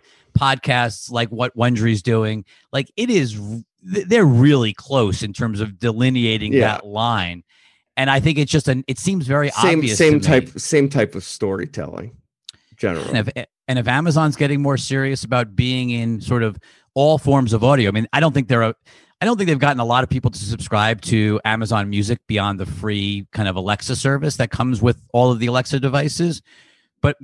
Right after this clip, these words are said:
Speaker 1: maybe this is their way of creating more original programming, maybe more exclusive, just like Spotify and Rogan. Maybe this is their way of sort of, you know, jumpstarting their music efforts and, and using podcasting, exclusive podcast content as a way to,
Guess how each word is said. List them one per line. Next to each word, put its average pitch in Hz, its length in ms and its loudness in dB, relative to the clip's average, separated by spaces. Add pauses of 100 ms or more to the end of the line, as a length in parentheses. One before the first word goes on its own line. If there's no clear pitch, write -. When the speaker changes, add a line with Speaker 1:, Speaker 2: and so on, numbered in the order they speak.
Speaker 1:
maybe 165 300 2
this 156 240 0
is 143 100 0
their 139 180 4
way 135 280 2
of 120 160 -8
creating 123 400 -4
more 127 240 4
original 123 360 0
programming, 113 440 -2
maybe 120 180 -2
more 117 220 4
exclusive, 123 640 0
just - 180 -6
like 110 140 -6 (240)
Spotify 113 460 -2
and 104 100 -8
Rogan. 131 340 -2 (420)
Maybe 156 280 0
this 139 260 2
is 131 120 2
their 123 200 4
way 120 220 -2
of 113 80 -6
sort 120 180 0
of, 104 160 -6 (140)
you 113 80 -4
know, 101 80 -4
jumpstarting 110 800 0 (320)
their 117 120 -2
music 127 360 0
efforts 104 340 -2
and, 110 260 -4
and 104 160 -4
using 113 320 2
podcasting, 110 760 -2
exclusive 139 400 0
podcast 104 560 -2
content 101 560 -4 (440)
as 113 220 2
a 110 80 4
way 110 240 2
to, 104 160 -2